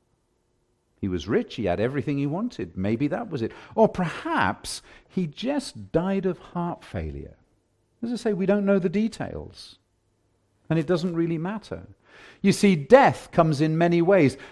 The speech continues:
but the news of this rich man's death would have spread like wildfire. It always does with rich people. You discover that the newspaper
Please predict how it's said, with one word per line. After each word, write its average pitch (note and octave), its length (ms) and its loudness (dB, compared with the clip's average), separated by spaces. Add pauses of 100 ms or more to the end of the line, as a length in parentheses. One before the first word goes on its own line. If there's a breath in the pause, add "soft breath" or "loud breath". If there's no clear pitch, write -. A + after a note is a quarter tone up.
(120)
but F#3 160 4
the F3+ 80 8
news A#3 500 10
of B2+ 120 2
this C3+ 240 2
rich C3+ 300 0
man's A#2 340 2
death D3+ 300 4 (200 loud breath)
would G#3 120 10
have F#3 100 4
spread A#3+ 400 6
like F#3+ 220 8
wildfire. F3 880 10
It D#3 100 6
always A3 380 8
does C#4 340 10
with C#3 180 2
rich C3 260 0
people. C3 240 2
You C#3+ 80 2
discover G3 480 4
that D#3+ 160 2
the F3+ 80 2
newspaper G3+ 720 6